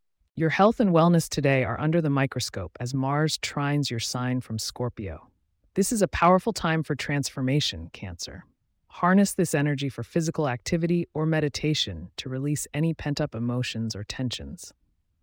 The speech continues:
Self-care practices are especially beneficial now. As for romance and love, Neptune's friendly angle to your sign amplifies the dreamy side of your relationships.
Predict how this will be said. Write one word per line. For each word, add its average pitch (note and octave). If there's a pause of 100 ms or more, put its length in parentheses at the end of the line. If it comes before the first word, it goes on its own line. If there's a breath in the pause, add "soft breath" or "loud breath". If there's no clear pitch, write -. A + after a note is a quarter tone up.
(100)
Self-care F#3+
practices A#2
are B2+
especially D3+
beneficial A2+
now. E2+ (840)
As D#3+
for D3
romance G#3
and F3+
love, C#3 (200)
Neptune's G#3
friendly F#3
angle D#3
to -
your B2+
sign B2
amplifies D3+
the -
dreamy D#3
side A#2+
of A#2
your G#2+
relationships. A2